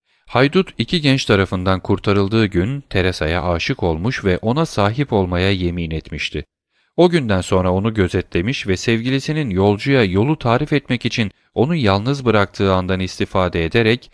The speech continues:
onu kaçırmıştı. Ve genç çobanın şaşmaz gözünün rehberliğindeki mermi kalbini yarıp geçtiği anda kızın şimdiden kendisine ait olduğunu sanıyordu. Vampa ona duygusuz bir ifadeyle bir an baktı.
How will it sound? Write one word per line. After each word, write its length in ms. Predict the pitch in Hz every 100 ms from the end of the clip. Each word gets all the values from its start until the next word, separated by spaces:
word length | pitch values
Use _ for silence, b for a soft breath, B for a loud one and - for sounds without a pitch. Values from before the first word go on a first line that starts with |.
| _ -
onu 200 | 135 165
kaçırmıştı. 720 | 104 - 85 80 - - - _ _ _ -
Ve 100 | 90
genç 300 | 78 98 117
çobanın 400 | - 98 98 98
şaşmaz 580 | 92 98 95 - 135 131
gözünün 460 | 123 110 107 107 98
rehberliğindeki 840 | 104 - 113 113 117 127 123 107
mermi 480 | 98 92 87 107 139 _ _
kalbini 460 | - 113 131 143 143
yarıp 340 | 104 107 -
geçtiği 480 | 95 92 - 107 113
anda 380 | 98 82 95 107 _ _ -
kızın 300 | 135 165 135
şimdiden 520 | - 120 131 98 92
kendisine 520 | 90 92 92 - 95
ait 280 | 95 90 -
olduğunu 380 | 87 82 85 80
sanıyordu. 560 | - 78 78 73 73 - _ _ _ _ _ _ 101
Vampa 360 | 131 147 156
ona 320 | 139 143 147 -
duygusuz 500 | 123 120 123 170 143
bir 100 | 104
ifadeyle 640 | 92 98 95 117 110 107
bir 100 | 104
an 240 | 95 90 82
baktı. 400 | 76 - 71